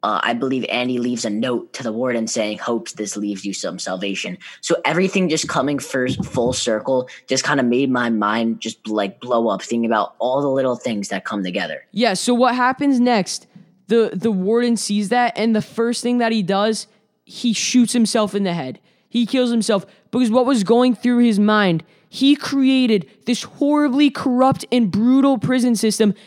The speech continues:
Speaker 2: and he would rather be dead than live his life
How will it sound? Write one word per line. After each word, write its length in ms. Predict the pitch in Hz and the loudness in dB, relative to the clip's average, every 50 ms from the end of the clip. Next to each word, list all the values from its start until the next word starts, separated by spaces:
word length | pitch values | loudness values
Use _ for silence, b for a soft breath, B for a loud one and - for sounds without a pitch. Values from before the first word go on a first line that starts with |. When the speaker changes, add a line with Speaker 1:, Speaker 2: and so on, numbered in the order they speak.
| B B B | B B B
Speaker 2:
and 140 | - 240 | -2 -2
he 140 | 220 214 254 262 | -2 -2 0 0
would 140 | 294 302 | 2 2
rather 320 | 240 247 254 254 254 269 254 | 2 4 4 4 4 2 2
be 200 | 196 240 226 208 | 2 2 0 0
dead 520 | 165 147 - 226 226 220 208 175 160 - b b b b - | 0 2 4 4 6 6 4 2 0 -4 b b b b -2
than 240 | 226 233 226 214 | 0 2 2 2
live 160 | 214 233 247 214 | 2 2 2 2
his 180 | 262 233 196 | 0 0 0
life 320 | 202 214 214 220 226 - | 2 2 2 2 2 0